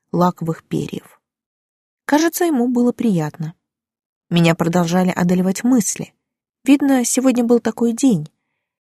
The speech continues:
Теперь уже о том, откуда в Н С С Р появился флакончик с дымом. В блокноте про него ничего не написано, значит, не бабушка туда его положила. Тогда кто?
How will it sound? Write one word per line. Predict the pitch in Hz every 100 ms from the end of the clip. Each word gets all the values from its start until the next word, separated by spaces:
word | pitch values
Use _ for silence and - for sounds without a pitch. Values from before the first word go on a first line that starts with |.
| _ -
Теперь | 208 339 339
уже | 285 233
о | - 175
том, | - 262 349 -
откуда | 214 - - 269 330 302
в |
Н | 302
С | 254 220
С | - 190
Р | 226 269
появился | 254 233 180 185 -
флакончик | 214 240 226 170 165 175 175
с | 165
дымом. | 160 147 143 180 - _ _ _ _ _ _ _ _ _ -
В | 180
блокноте | 190 202 - 294 330 240
про | 208 202
него | 202 262
ничего | 269 220 214 240
не | 240
написано, | 233 233 254 220 - 156 156 _ _ _ -
значит, | 170 165 165 214 - - -
не | 196
бабушка | 196 269 208 - -
туда | - 160 165
его | 156 151
положила. | - 170 185 175 151 165 _ _ _ _ _ _
Тогда | 170 165 160
кто? | - - 156